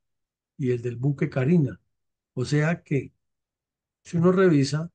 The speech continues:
el señor Gaddafi estaba apoyando abiertamente al M diecinueve y a los grupos terroristas,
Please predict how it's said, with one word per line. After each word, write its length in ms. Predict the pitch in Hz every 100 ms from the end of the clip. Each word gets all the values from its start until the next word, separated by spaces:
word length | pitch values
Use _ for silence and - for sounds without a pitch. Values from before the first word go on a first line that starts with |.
| _ _ _ _ _ _ -
el 200 | 117 110
señor 400 | 127 123 131 139
Gaddafi 560 | 165 160 143 139 170 131
estaba 340 | 123 139 135
apoyando 640 | 139 131 120 120 127 143 -
abiertamente 920 | 123 117 139 151 147 151 147 139 143
al 120 | 139
M 160 | 139 143
diecinueve 560 | 135 120 - 117 123
y 60 | 131
a 40 |
los 80 | 120
grupos 400 | _ _ - 135
terroristas, 840 | 170 156 165 139 131 - 147 -